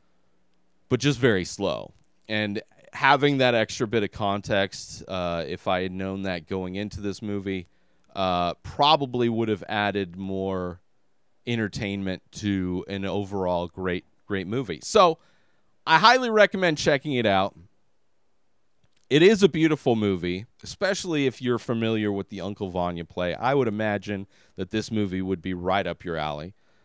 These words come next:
uh, or at least something like, I don't know. Uh, but,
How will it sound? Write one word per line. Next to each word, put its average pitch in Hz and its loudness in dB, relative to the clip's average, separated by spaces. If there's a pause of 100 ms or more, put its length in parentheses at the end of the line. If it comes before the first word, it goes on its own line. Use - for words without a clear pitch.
(140)
uh, 87 0
or 92 -2
at 73 -8
least 104 -4
something 95 -6
like, 90 -6
I 110 0
don't 92 -6
know. 64 -10 (440)
Uh, 92 -2
but, 101 -6